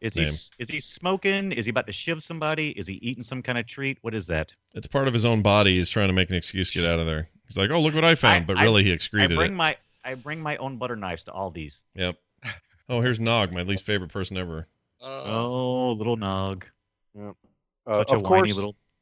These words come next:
Speaker 4: uh, Scott, Ira Steven Behr gets writing credits on this, as, as with a thousand other episodes.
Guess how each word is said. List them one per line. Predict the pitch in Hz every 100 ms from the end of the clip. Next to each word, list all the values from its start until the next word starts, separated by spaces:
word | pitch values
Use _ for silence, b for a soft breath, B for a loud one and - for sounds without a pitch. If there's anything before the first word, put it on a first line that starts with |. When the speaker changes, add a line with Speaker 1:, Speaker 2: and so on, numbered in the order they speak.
| _ _ -
Speaker 4:
uh, | 120 107 - -
Scott, | - 143 135
Ira | 135 151 147
Steven | - 139 127 107
Behr | 104 113 127
gets | 127 -
writing | 131 131
credits | - 139 139
on | 147 139
this, | 143 -
as, | 98 95 101 95 107 107
as | 110 104
with | 104
a | 98
thousand | 95 98 95 104
other | 98 98
episodes. | 98 - 107 104